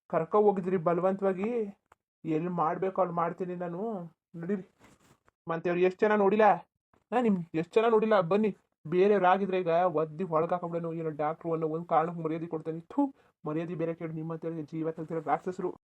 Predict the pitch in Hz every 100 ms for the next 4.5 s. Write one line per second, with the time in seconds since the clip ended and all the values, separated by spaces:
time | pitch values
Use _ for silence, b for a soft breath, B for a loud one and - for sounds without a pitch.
0 | _ _ - 170 190 202 202 202 220 -
1 | 190 185 190 208 214 208 208 180 180 196
2 | 196 196 196 196 180 185 202 190 196 190
3 | 220 185 170 196 185 208 214 _ _ _
4 | _ 160 156 165 160